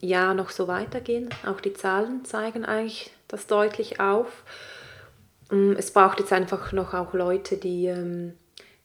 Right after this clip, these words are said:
die diese Chance packen, umsetzen und auch, äh, Leute, die halt an diese Idee glauben und dann, äh, investieren.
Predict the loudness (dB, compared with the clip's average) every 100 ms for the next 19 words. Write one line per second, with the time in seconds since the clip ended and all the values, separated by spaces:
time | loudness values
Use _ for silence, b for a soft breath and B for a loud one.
0 | -8 -6 -2 -2 -2 -2 0 0 -2 -4
1 | 0 -2 0 0 2 0 2 2 0 -4
2 | 0 2 2 0 -2 -2 -2 -2 -4 -4
3 | -2 -2 -4 -8 B B B -2 0 0
4 | -2 -2 0 -4 -4 -4 2 6 8 8
5 | 10 8 6 4 4 4 0 2 0 -2
6 | -6 -6 -4 -4 -6 -6 -6 -2 0 0
7 | 0 2 2 0 -6